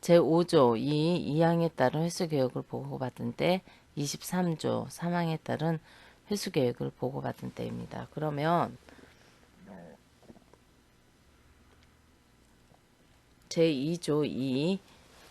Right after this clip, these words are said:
그 이 항을 살펴보기 전에 제 오 조의 이를 살펴보겠습니다. 일,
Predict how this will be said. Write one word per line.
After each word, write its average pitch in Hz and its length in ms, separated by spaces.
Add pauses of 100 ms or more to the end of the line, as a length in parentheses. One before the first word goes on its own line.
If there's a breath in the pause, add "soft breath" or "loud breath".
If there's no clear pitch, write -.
(100)
그 123 760 (460)
이 156 180
항을 170 360
살펴보기 226 720
전에 120 640 (1700)
제 175 140
오 156 240
조의 165 380
이를 170 360
살펴보겠습니다. 131 1000
일, 143 300